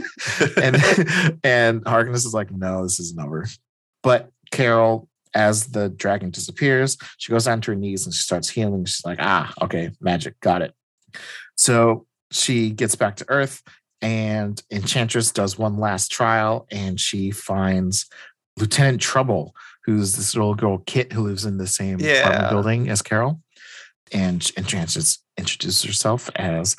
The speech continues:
Speaker 1: Carol's friend, and she's like, "Hey, I need your help to save her." And she's like,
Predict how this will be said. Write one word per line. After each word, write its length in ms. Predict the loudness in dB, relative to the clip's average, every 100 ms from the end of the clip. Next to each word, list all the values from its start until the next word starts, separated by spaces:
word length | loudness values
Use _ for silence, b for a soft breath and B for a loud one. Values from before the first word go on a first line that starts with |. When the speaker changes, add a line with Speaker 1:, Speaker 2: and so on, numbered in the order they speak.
| B B _ _ _
Speaker 1:
Carol's 420 | -4 -2 0 -2
friend, 480 | -4 0 2 4 2 0 B B -6
and 400 | 0 2 2 0
she's 120 | -2
like, 140 | -2 -2
"Hey, 200 | -2 -2
I 80 | -2
need 260 | -2 0
your 80 | 0
help 200 | 2 0
to 100 | 2
save 340 | 0 2 0 -2
her." 200 | -6 -10
And 340 | -14 -14 -8
she's 80 | -2
like, 260 | -2 -2